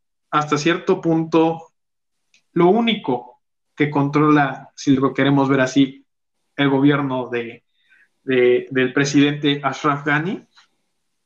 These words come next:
defendiendo a todas estas personas que buscan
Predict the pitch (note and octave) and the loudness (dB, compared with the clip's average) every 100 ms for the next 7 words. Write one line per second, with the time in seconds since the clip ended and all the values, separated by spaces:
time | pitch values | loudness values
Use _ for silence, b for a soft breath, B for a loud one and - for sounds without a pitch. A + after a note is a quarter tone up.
0 | _ _ _ _ _ C#3+ D3 E3 E3 F#3 | _ _ _ _ _ -4 -4 -4 -2 -2
1 | F#3+ F3+ G3 F#3 F3 E3+ D3 C3+ F3+ F3 | -2 -2 -2 -2 -4 -2 -4 0 0 0
2 | C#3 - C3+ D3+ D#3 D3+ C3 | -4 -4 -2 0 0 -4 -6